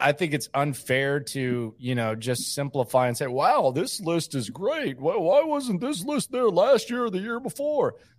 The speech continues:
Well, the quarterback had damn near thirty sexual allegations against him. He wanted to be traded. You had bad cap space. Um, that's why, you know, that's why the list is better and it's more appealing. But,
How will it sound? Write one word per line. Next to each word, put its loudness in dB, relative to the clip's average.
Well, -4
the -2
quarterback 2
had 6
damn 2
near 2
thirty 2
sexual 0
allegations 2
against -4
him. -2
He -4
wanted 2
to -4
be -4
traded. 0
You 2
had 6
bad 2
cap 2
space. 0
Um, -2
that's 2
why, -2
you -6
know, 0
that's 4
why 4
the 0
list -2
is -10
better 4
and 0
it's -4
more 2
appealing. 0
But, 2